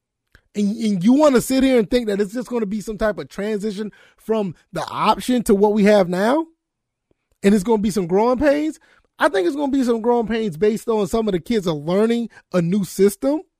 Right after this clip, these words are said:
obviously. But when you have transfers that come in,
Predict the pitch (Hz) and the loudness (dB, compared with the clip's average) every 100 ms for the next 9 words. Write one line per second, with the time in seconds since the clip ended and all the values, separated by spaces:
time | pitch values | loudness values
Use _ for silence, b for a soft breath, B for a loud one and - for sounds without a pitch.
0 | _ _ _ _ _ - 202 233 240 262 | _ _ _ _ _ -6 4 4 4 0
1 | 262 277 311 349 _ _ _ _ _ _ | 0 0 -2 -2 _ _ _ _ _ _
2 | _ _ _ _ - 208 233 214 247 269 | _ _ _ _ -4 -2 0 2 2 2
3 | - - 262 277 - 240 220 185 208 190 | 0 -4 -2 -2 -4 0 0 0 -2 -2
4 | 220 214 220 196 143 | -4 0 2 0 -2